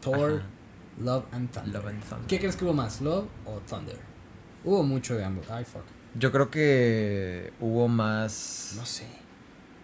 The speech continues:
Speaker 2: Yo creo que hubo más Love.
Speaker 1: ¿Hubo más Love?
Speaker 2: Sí.
Speaker 1: Pero, mm, bueno.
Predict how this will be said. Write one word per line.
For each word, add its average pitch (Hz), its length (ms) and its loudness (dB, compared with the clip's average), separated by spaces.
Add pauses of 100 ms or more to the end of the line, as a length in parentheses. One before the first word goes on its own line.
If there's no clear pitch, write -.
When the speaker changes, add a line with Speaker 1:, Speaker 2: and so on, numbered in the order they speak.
(140)
Speaker 2:
Yo 135 120 0
creo 143 140 0
que 143 80 -2
hubo 135 100 2
más 123 320 0
Love. 98 280 -4 (160)
Speaker 1:
¿Hubo 151 160 6
más 143 200 4
Love? 127 180 2 (240)
Speaker 2:
Sí. 95 300 -4 (480)
Speaker 1:
Pero, 113 240 -2 (140)
mm, 110 400 -4 (400)
bueno. 185 260 4